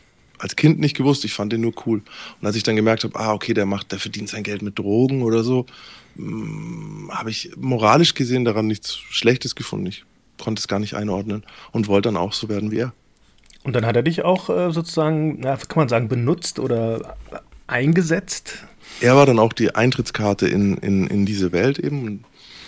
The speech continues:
Speaker 1: Also diese Leute sind, die haben ein gutes Auge für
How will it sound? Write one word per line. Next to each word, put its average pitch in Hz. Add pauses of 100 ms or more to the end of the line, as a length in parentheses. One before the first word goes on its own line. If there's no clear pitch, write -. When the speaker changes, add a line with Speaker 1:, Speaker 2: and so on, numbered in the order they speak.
(200)
Speaker 1:
Also 101
diese 110
Leute 113
sind, 113
die 117
haben 117
ein 113
gutes -
Auge 147
für 131